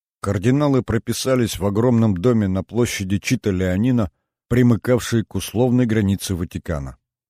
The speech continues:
Платок улыбнулся уголком рта.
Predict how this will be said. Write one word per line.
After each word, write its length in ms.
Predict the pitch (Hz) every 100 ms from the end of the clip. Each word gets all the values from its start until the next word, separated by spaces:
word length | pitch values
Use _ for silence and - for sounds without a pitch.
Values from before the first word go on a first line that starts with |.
| _ _ 104
Платок 580 | 139 151 131 - - _ _ 123
улыбнулся 680 | 117 104 117 135 - 117 -
уголком 600 | 98 90 95 - 101 95
рта. 400 | 80 - 104